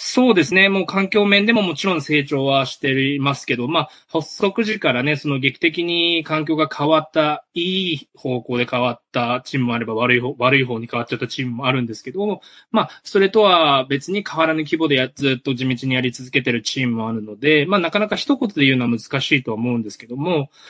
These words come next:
まあ、そうだな。具体的に言えば、その、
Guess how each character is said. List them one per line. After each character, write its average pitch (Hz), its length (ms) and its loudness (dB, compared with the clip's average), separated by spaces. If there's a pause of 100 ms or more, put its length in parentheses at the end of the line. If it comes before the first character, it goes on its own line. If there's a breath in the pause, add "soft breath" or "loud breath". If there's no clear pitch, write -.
(280 loud breath)
ま 208 120 2
あ、 156 100 -2 (320 loud breath)
そ 180 220 -2
う - 20 -2
だ 123 80 0
な。 135 200 2
具 151 120 -4
体 185 160 2
的 180 140 -6
に 185 60 -2
言 180 100 2
え - 20 2
ば、 143 140 2
そ - 80 -8
の、 127 420 -2